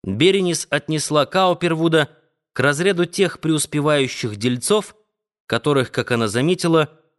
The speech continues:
было немало среди знакомых ее матери.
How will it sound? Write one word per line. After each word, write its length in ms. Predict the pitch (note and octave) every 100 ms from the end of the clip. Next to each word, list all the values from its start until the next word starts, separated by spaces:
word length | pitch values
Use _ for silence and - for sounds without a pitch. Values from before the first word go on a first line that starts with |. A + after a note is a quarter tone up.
| _
было 340 | - G3 A#3+ G3+
немало 600 | E3+ D3+ D3 E3+ D#3+ D3+
среди 360 | - C#3+ C3
знакомых 560 | B2 B2 - C#3+ B2+ A2 -
ее 240 | A#2 A#2
матери. 520 | A2 G2 - F#2 D#2+